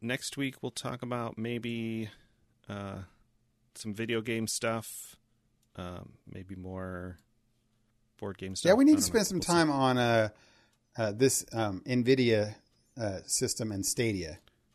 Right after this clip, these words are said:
Speaker 1: Sure,
Speaker 2: We should
Speaker 1: this,
Speaker 2: ta-, we
Speaker 1: this
Speaker 2: should have some conversations
Speaker 1: stream-,
Speaker 2: about that.
Speaker 1: streaming thing. It's ear-, early days yet, but
Speaker 2: Yeah, 'cause
Speaker 1: yeah.
Speaker 2: they're, they're, uh, you know, they're talking about PlayStation five this year too. So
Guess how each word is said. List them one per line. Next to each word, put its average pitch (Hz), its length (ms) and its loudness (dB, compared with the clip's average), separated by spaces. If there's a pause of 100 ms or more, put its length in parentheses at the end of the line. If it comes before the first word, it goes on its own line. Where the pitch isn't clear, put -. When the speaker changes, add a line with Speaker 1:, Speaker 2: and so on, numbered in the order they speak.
(140)
Speaker 1:
Sure, 127 260 2
Speaker 2:
We 107 60 2
should 92 120 -4
Speaker 1:
this, 135 80 -2
Speaker 2:
ta-, - 120 -2
we 156 120 0
Speaker 1:
this 185 80 -2
Speaker 2:
should 175 80 -2
have 156 120 2
some 123 120 -8
conversations 104 480 -2
Speaker 1:
stream-, 110 240 0
Speaker 2:
about 107 120 -8
that. - 60 -4
Speaker 1:
streaming 101 380 -2
thing. 107 400 -6
It's - 260 -4 (100)
ear-, 101 240 -4
early 98 240 -4
days 87 300 -6
yet, 90 240 -10 (140)
but 82 160 -10 (260)
Speaker 2:
Yeah, 123 160 6
'cause - 60 2
Speaker 1:
yeah. 185 80 2
Speaker 2:
they're, 139 240 4
they're, 143 360 2
uh, 143 220 4
you 143 140 0
know, 143 200 0
they're 139 180 0 (220)
talking 143 280 -2
about 135 360 2
PlayStation 139 500 -4
five 143 280 -2
this 101 220 -6
year 95 120 -8
too. 98 300 -8
So 87 340 -10